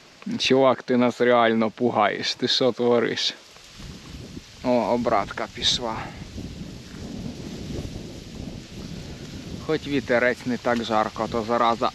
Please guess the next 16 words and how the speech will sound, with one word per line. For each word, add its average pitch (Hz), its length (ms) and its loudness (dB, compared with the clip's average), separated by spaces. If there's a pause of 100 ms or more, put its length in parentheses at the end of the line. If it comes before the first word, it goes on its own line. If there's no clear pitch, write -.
(140)
в - 60 -14
тіньку 117 440 2
тридцять 117 440 0
п'ять 127 260 4
передають. 104 680 0 (240)
Піпець 120 400 0
повніший. 117 680 4 (640)
Стоїло 110 580 4
почати 113 480 2 (200)
кидати 117 500 4
прикормку. 123 800 2 (1040)
І 117 120 2
тут 135 260 2
же 117 260 4
желаючих 113 880 4
знайшлося. 113 840 4